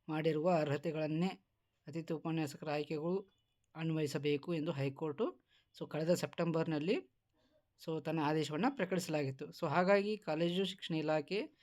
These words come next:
so, ಯು ಜಿ ಸಿ ಅರ್ಹತೆನ ಹೊಂದಿಲ್ಲದವರನ್ನ ಕೈಬಿಟ್ಟು ನೇಮಕಾತಿ ಪ್ರಕ್ರಿಯೆಯನ್ನ ಚಾಲನೆ ಮಾಡಲಾಗಿದೆ ಅಂತ ಹೇಳಲಾಗಿದೆ.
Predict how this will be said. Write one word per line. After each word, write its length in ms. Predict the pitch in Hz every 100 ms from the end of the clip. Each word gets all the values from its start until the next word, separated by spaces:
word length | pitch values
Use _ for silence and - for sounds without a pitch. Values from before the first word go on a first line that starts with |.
| - _ -
so, 120 | 165
ಯು 180 | 165 165
ಜಿ 140 | 202
ಸಿ 140 | 190
ಅರ್ಹತೆನ 460 | 180 156 147 156 170 220
ಹೊಂದಿಲ್ಲದವರನ್ನ 920 | 160 143 151 170 170 151 143 139 151 285 - _ _ _
ಕೈಬಿಟ್ಟು 480 | 160 151 143 139
ನೇಮಕಾತಿ 500 | 214 170 160 151 139
ಪ್ರಕ್ರಿಯೆಯನ್ನ 520 | 143 147 135 147 139 233 - _ _ -
ಚಾಲನೆ 360 | 143 135 160
ಮಾಡಲಾಗಿದೆ 720 | 226 131 127 127 120 120 123
ಅಂತ 240 | 120 113 196
ಹೇಳಲಾಗಿದೆ. 500 | 185 147 131 120